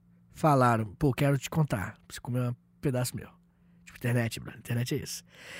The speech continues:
Só que a, a grande maioria das pessoas iam, trocava ideia, e aí, "Pô, ele realmente quer me comer, então deixa pra lá." Teve gente que foi na casa dele, deixou, fez tudo que tinha que fazer, bebeu, ficou drogado com ele, que ele se drogava também, antes de,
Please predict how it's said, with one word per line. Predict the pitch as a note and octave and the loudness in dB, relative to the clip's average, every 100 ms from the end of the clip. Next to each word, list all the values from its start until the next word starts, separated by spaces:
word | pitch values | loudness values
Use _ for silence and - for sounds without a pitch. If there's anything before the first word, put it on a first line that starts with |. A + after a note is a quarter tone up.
| - - | -16 -4
Só | - C4+ | 8 12
que | D#4+ | 12
a, | D4 - | 10 12
a | C4+ | 10
grande | G#3+ G3+ F4+ B4 C#5 C5 D4+ | 10 10 12 12 12 12 12
maioria | C#4 C4+ A#3+ | 12 12 10
das | B3 - | 6 4
pessoas | G#3 - F#3 C3+ C#3+ | 4 6 6 6 4
iam, | D#3+ D#3+ F3+ F3 | 6 8 6 4
trocava | F#3+ F3 F3+ | 2 4 4
ideia, | E3 D3 D#3+ F3+ G3 | 4 4 6 6 8
e | F#3+ | 8
aí, | F#3+ | 8
"Pô, | F3+ G#3 | 6 8
ele | D#3+ D3 | 8 8
realmente | G3 F3+ F3+ | 6 4 4
quer | F3+ | 2
me | |
comer, | E3+ F#3 C#3+ | 4 6 6
então | A#2+ D3 | 4 0
deixa | C#3 - | -2 0
pra | E3+ | -2
lá." | G#2+ - - - - - - _ _ - | -2 -10 -20 -20 -20 -20 -20 _ _ 6
Teve | F4+ C4+ | 12 12
gente | G#3+ A#3+ - F3 | 12 8 6 0
que | - G3+ F#3 | 4 4 4
foi | - - A#3 E4+ | -2 2 8 10
na | F#4 | 10
casa | C4+ C4 A#3+ | 10 8 8
dele, | E3 E3 D#3+ D3+ - _ _ _ _ _ C#3 | 8 10 10 6 -2 _ _ _ _ _ -4
deixou, | D#3 - - | 0 0 0
fez | C#4 - | 0 2
tudo | - C4 D4+ C4 | 10 12 12 10
que | |
tinha | A#3 | 6
que | G#3+ | 6
fazer, | G3+ | 8
bebeu, | G#3 D3+ F#3+ A3 | 6 8 6 6
ficou | - G#3 | 6 4
drogado | A3+ F3+ F#3+ A3+ | 4 6 6 6
com | - G#3+ | 6 8
ele, | E3+ E3+ F3 | 10 10 8
que | C#3+ | 2
ele | C3+ | -2
se | - C#3+ | -4 -6
drogava | C#3+ C3 C3+ D3+ | -4 -2 -2 -2
também, | C3+ A2 D#3 | -4 -2 -2
antes | C#3 C#3 A#2+ | 0 -2 -4
de, | A#2 G#2+ | -6 -6